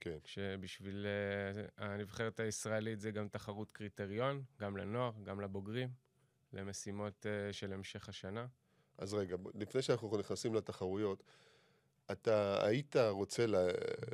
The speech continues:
Speaker 1: להקים קבוצה כזאת בישראל, לייצר מצב שאנשים באים פה למחנות אימונים, אתה היית מקבל אותם בשמחה?
Speaker 2: כן, לגמרי, זה חלק מ-, ממה שהתכוונתי, שאמרתי שאני רוצה שתהיה לנו פה קבוצה ברמה הכי גבוהה,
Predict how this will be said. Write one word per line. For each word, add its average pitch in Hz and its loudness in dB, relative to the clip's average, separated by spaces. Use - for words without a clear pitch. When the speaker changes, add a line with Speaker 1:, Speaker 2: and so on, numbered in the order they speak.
Speaker 1:
להקים 92 2
קבוצה 101 2
כזאת 95 0
בישראל, 95 6
לייצר 104 6
מצב 95 6
שאנשים 95 0
באים 95 4
פה 107 6
למחנות 92 0
אימונים, 101 4
אתה - -2
היית 92 -4
מקבל 95 6
אותם 165 6
בשמחה? 131 4
Speaker 2:
כן, 131 4
לגמרי, 113 4
זה 110 2
חלק 139 4
מ-, 127 2
ממה 131 4
שהתכוונתי, 123 2
שאמרתי 117 0
שאני 120 0
רוצה 113 -4
שתהיה 120 0
לנו 120 2
פה 113 -4
קבוצה 113 0
ברמה 110 2
הכי 117 -2
גבוהה, 120 4